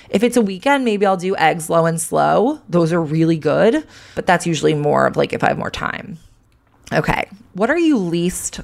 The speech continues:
slash most secure about yourself? Oh, this is, um, <sighs> I guess I'm least secure about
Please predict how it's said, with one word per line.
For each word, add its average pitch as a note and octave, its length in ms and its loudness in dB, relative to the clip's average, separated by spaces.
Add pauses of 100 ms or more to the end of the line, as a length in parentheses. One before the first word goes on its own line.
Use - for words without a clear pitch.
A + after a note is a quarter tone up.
slash E3 380 0
most D3 300 -2
secure - 320 0
about F2 180 2
yourself? - 500 -6
Oh, D3+ 100 0
this - 260 -6
is, - 340 -12
um, - 460 -10 (720)
<sighs> - 640 -10
I F#3+ 100 0
guess G3 300 2
I'm F4+ 220 0
least F3 400 0
secure D3+ 920 0 (1300)
about D3 600 2